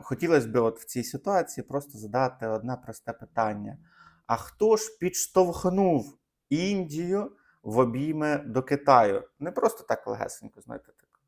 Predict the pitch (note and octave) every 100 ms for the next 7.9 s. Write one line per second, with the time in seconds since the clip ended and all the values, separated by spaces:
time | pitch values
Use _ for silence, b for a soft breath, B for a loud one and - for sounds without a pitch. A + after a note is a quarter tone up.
0 | _ _ _ _ A#2+ G#2+ - - - _
1 | - _ B B B B B - A2+ -
2 | C#3 E3 E3 D3 B2 - _ _ _ _
3 | A#2 A#2+ E3+ - F3+ F#3 F3+ E3 - G3
4 | E3 A#2+ G#2+ - - - G#2 C3 D#3 G#3
5 | F#3 D3 - _ _ _ - C3+ D3 C3+
6 | D#3 C#3+ - - _ _ _ _ _ _
7 | _ F3 F3+ - G3 F#3 - - _